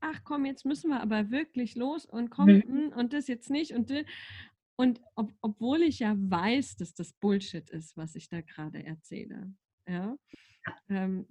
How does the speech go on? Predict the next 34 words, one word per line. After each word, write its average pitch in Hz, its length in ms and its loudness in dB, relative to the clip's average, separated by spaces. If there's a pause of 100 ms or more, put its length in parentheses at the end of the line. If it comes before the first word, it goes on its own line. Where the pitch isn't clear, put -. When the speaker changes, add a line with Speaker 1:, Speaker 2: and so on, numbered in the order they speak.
Speaker 1:
das 220 140 -2
finde 269 200 4
ich 240 80 0
manchmal 247 340 -2
dann 220 200 0
noch 233 180 -4
ein 320 120 2
bisschen 226 320 -4
komischer, 247 720 -2 (100)
weil 214 260 -2
ich 208 100 -4
dann 220 200 -2
halt 208 160 -2
schon 202 160 -2
wieder 208 220 -4
über 196 180 -4
mich 196 220 -4
lachen 214 300 0
kann, 165 340 -10 (200)
ja? 175 240 -6 (500)
Speaker 2:
Mhm. 185 520 12
Speaker 1:
Ähm, 196 200 -4 (320)
aber 233 200 2
trotzdem 269 460 0
in 240 160 6
der 233 120 4
Situation, 240 1000 0 (560)
ähm, 233 560 -2 (580)
ist 247 140 -2
es 285 120 -6
dann 330 180 -2
trotzdem 311 560 -4
schwierig, 269 680 -4
da 240 160 -4